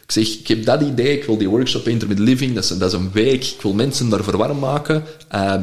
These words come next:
ik heb een idee, vijf uur, we gaan dat op die manier doen." En het enige dat hij tegen mij zei is: "Gewoon, wanneer starten we?" En we hebben een datum geprikt, heeft zij een website gemaakt, heeft zij social media beginnen maken. En dus uiteindelijk heeft zij mij toen ook gewoon, gewoon dat rug-, dat duwtje in de rug gegeven. En dat heeft ze in die, al, al die jaren heel veel gedaan.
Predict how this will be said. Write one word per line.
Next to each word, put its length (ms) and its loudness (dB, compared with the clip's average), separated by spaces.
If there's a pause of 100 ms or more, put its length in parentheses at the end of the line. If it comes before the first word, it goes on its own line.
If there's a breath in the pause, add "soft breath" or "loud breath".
ik 220 -10
heb 100 -6
een 80 -4
idee, 280 -4
vijf 360 0
uur, 260 4
we 80 0
gaan 160 0
dat 140 2
op 60 -8
die 100 0
manier 240 0
doen." 140 0
En 60 -4
het 100 0
enige 180 0
dat 140 -2
hij 100 -2
tegen 180 0
mij 140 -4
zei 120 -4
is: 60 -4
"Gewoon, 160 -2
wanneer 220 -2
starten 320 -4
we?" 80 -6 (680)
En 120 -10
we 60 -4
hebben 140 -6
een 140 -8
datum 220 -2
geprikt, 300 0
heeft 140 -6
zij 120 -4
een 80 -4
website 420 0
gemaakt, 420 -2
heeft 200 -6
zij 220 -2
social 300 -2
media 340 2
beginnen 280 0
maken. 580 2
En 140 -2 (400 loud breath)
dus 120 0
uiteindelijk 400 0
heeft 200 2
zij 180 2
mij 120 2
toen 280 2
ook 160 2
gewoon, 420 2 (140)
gewoon 180 2
dat 100 4
rug-, 160 2
dat 160 0
duwtje 280 -2
in 80 2
de 80 2
rug 120 0
gegeven. 360 -4
En 60 -4
dat 100 -6
heeft 200 0
ze 100 -6
in 60 -6
die, 160 -4
al, 220 -2
al 140 2
die 100 -4
jaren 300 2
heel 220 2
veel 240 4
gedaan. 400 0